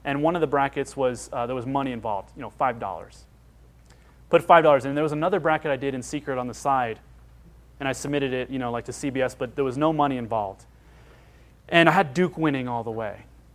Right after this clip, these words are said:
Okay? Duke won, by the way. Now, there are, like, over three, three million ballots in this particular tournament, uh, that were submitted.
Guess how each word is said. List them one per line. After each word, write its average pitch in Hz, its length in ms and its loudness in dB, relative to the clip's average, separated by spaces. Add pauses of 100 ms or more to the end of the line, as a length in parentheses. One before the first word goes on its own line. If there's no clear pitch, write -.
(200)
Okay? 123 340 -6
Duke 160 200 -4
won, 139 240 -2
by 104 140 -8
the 101 80 -14
way. 107 140 -14 (100)
Now, 170 120 6
there 202 180 12
are, 190 60 10
like, 165 160 8
over 180 160 4
three, 202 320 2
three 196 360 -2
million 160 680 0 (300)
ballots 139 440 2
in 131 80 -4
this 131 140 -4
particular 127 720 -4
tournament, 123 420 -6 (100)
uh, 113 220 -8
that 131 140 -6
were 131 80 -6
submitted. 117 520 -8